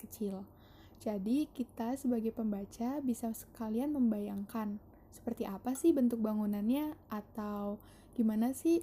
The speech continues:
latar tempatnya ini gimana gitu. Soalnya kan kita bukan orang Spanyol, kita belum pernah datang atau melihat secara langsung bangunan tersebut. Tapi untuk mengi-,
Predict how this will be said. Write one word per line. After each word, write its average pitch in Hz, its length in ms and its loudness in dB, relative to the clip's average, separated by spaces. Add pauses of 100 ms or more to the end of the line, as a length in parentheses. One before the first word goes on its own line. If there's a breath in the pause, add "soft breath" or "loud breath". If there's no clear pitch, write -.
latar 233 320 -4
tempatnya 226 600 -2
ini 233 240 2
gimana 226 560 0
gitu. 208 320 -6
Soalnya 226 360 -4
kan 349 200 -2 (280 loud breath)
kita 302 200 0
bukan 254 240 -2
orang 208 200 -8
Spanyol, 262 560 -2
kita 247 240 -6
belum 208 240 -2
pernah 220 400 -6 (160)
datang 262 480 -6
atau 226 280 -4
melihat 214 480 -4
secara 214 280 -8
langsung 208 480 -4
bangunan 202 320 -2
tersebut. 202 520 -4 (560 loud breath)
Tapi 233 560 -2 (240 loud breath)
untuk 240 320 0
mengi-, 233 440 0